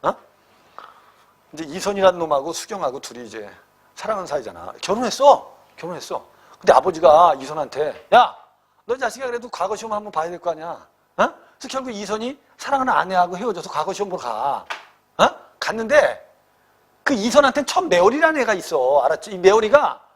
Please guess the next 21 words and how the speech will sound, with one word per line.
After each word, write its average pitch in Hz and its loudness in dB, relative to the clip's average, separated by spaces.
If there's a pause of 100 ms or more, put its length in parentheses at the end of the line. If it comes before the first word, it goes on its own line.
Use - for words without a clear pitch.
(300)
결국 285 -8
이제 240 -10
질투 277 -8
시기해가지고 254 -4 (360)
결국 311 -4
그 254 -8
수경을 311 0
모함을 233 6
해. 147 0
알았죠? 226 2
그래서 - -2
아버지가, 277 2
시아버지가 339 -4
오해해. 220 -2 (720)
외간 240 4
남자하고 220 -2
내통한다고. 143 -6 (1120)
그래서 269 -12
결국 254 2
수경이 247 -2
자기가 185 2